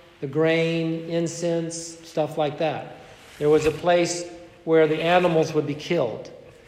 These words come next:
There was a place where they would be washed. Um, so many things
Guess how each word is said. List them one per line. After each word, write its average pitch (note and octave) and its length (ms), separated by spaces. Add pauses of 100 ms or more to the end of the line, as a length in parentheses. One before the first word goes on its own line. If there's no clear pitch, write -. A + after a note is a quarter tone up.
(140)
There C#3 160
was C#3 140
a C#3+ 40
place D#3 440
where D3+ 200
they D3 300
would C#3 220
be C#3+ 80
washed. C#3+ 680 (720)
Um, C3 600 (880)
so G3+ 420
many F3+ 320
things C3+ 640